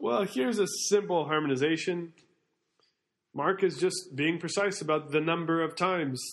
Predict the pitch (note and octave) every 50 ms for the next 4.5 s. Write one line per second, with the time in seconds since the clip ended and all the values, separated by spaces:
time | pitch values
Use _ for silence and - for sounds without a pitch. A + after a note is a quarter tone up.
0 | - _ C#3 B2+ B2+ C3 B2+ - G3 G#3+ - - - B2 G#2+ F#2+ F#2+ - - _
1 | _ _ _ _ _ _ _ _ _ _ _ _ _ _ _ _ - A2+ G#2+ G#2+
2 | G#2 - B2 B2+ C3 C3 C3 C3 - - - _ _ _ _ - - G3+ A#3+ C4
3 | A#3 - F#3 D3+ C#3 B2+ - - C3 B2+ B2+ B2 A#2+ A#2+ - _ _ _ _ -
4 | - C3 B2 B2 B2 B2 B2 B2+ B2+